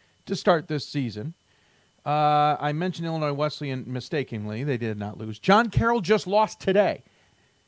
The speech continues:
Christopher Newport beat 'em one oh nine to seventy-three. Maryville has now one and three to start the season.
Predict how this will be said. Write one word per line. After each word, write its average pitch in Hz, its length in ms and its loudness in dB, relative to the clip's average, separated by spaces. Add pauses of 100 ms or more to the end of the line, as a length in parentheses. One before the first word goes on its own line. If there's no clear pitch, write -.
Christopher 247 400 0
Newport 220 440 4
beat 214 160 0
'em 180 240 2
one 240 160 2
oh 262 140 4
nine 208 380 4
to 175 80 4
seventy-three. 190 1160 0
Maryville 185 600 2
has 139 120 -2
now 190 200 0
one 196 320 -2
and 214 140 0
three 254 280 -4
to 214 100 -2
start 156 280 -2
the 127 40 -8
season. 104 360 -8